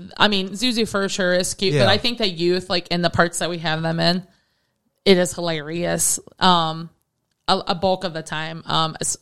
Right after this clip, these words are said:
Speaker 1: I don't know, especially, I, you know, obviously Joey's son Isaac is in there as well,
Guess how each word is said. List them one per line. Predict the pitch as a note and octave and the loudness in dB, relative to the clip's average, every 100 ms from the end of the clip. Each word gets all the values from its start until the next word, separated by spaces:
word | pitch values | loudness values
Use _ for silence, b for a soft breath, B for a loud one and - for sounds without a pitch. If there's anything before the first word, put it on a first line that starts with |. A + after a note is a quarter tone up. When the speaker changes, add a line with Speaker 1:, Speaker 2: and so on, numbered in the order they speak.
| - | 0
Speaker 1:
I | G3 | 2
don't | G#3 | 2
know, | F#3+ F#3 | 0 0
especially, | - - G3 F3+ - F#3 - B B B B - | -2 -4 -2 -2 0 -2 -2 B B B B 0
I, | F3 G3+ - | 2 2 -2
you | |
know, | F#3 D#3 | -4 -2
obviously | D#3 D#3+ F#3 - F3+ E3+ | -2 0 0 0 -2 -2
Joey's | F3 F#3 F#3 | 0 2 2
son | F3+ E3 | -2 -2
Isaac | E3 E3 E3+ F3+ | 0 0 2 2
is | D#3+ | 2
in | D#3+ | 2
there | E3 | 0
as | E3 D#3+ | 0 2
well, | E3 E3 | 4 4